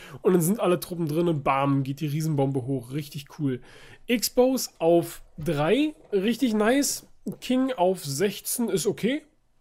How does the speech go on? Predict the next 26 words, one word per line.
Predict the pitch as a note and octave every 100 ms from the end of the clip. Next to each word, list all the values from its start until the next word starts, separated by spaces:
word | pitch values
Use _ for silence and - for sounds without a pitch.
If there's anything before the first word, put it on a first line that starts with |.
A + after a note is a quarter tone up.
| _ - - - - - _ -
Queen | - - B3 D4+ D#4+ -
schläft, | - F3+ C#4 - - _ _ _ _ _ _ _ - -
wird | C#3+ D3 E3+
gebaut. | E3+ C#3 C3+ F3+ - - - - _ -
Schon | - C#3
auf | C3+
achtzehn | E3 E3 - A3
und | E3+ C3+
geht | D#3+ G3+
auf | A3 G3
neunzehn, | D#3 D#3+ F#3 A3
richtig | G#3 C3 D#3 - F#3
nice, | F3 A3+ C#4+ -
auf | - C3
jeden | C3 D#3 F#3+
Fall. | - G#3+ A3+ - - - - -
Minenwerfer | G3 D4 D4+ B3+ B3 A#3+
sind | G3 G3+ D#3
gut | B3+
versteckt, | - A3+ - G3+ G3 -
äh, | F3+ E3+ D#3+ D3
vor | - G#3 G#3 G3
den, | D#3+ F3 F3 F3
beziehungsweise | C3+ - D#3+ C3+ C3
hinter | C3+ D3 G3+ G3 D3
den, | C3+ C3+ C3+ C3+